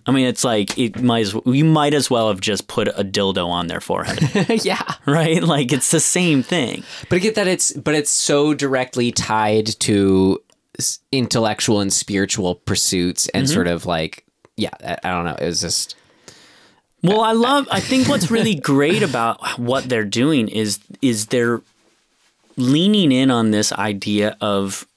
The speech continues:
Speaker 1: being taken over by the kind of negative or basal side of that thing.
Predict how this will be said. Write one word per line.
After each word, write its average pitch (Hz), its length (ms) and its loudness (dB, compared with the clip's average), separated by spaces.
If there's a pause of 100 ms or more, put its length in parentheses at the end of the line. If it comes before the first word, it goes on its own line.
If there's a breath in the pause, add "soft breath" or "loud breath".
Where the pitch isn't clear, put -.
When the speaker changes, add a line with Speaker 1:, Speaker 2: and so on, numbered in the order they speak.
(500)
Speaker 1:
being 127 420 4
taken 123 540 -2 (200)
over 123 760 2 (340)
by 104 360 -2
the 101 160 0
kind 107 280 -2
of 95 140 -4
negative 107 1040 0
or 101 120 0
basal 110 760 -2
side 95 480 -2
of 90 320 -6
that 85 280 -6
thing. - 380 -10